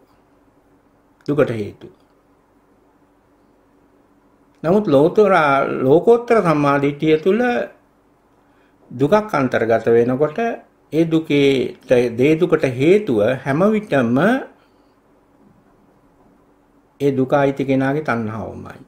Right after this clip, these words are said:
මෙන්න මේක තමයි වෙනස. එතකොට තණ්හාව අහක් වෙන තැන එතන තියෙනවා.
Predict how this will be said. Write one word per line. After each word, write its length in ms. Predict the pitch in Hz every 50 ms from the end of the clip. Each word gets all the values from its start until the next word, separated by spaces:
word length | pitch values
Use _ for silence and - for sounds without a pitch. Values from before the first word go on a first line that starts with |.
| _ _ _ _ _ _ _ _ _ _ _ _ _ _ _ _ _ _ _ _ _ _ _ _ _ _ _ _ _ _ _ _ _ _ _ _ _ _ _ _ _ _ _ _ _ _ _ _ _ _ _ _ _ _ -
මෙන්න 160 | 143 139 143 143
මේක 180 | 139 139 143
තමයි 280 | 139 147 151 160 175 196 208 - - _ _ - 160 165 - _ - - -
වෙනස. 340 | 139 135 131 120 101 - -
එතකොට 360 | 78 - - 147 151 156 165
තණ්හාව 460 | - 139 143 151 170 170 180 196 208 214
අහක් 300 | 175 131 143 170 170 -
වෙන 180 | - 190 190 196 196
තැන 240 | 202 - 175 165 180
එතන 340 | 226 233 220 214 214 220 226 220
තියෙනවා. 460 | - 143 113 - - - _ _